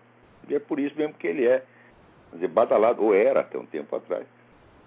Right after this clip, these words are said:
<coughs> pela mídia internacional. Agora, outro dia saiu uma coluna no,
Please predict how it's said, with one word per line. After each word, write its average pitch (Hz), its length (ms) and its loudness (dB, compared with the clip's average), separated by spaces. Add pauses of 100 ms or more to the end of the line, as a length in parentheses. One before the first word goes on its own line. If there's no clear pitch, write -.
(380)
<coughs> 202 580 -4
pela 147 220 4
mídia 127 260 -2
internacional. 135 600 0 (1120)
Agora, 107 320 2 (400)
outro 117 220 -8
dia 147 260 -6
saiu 147 200 0
uma 120 120 -6
coluna 92 500 -4
no, 73 280 -8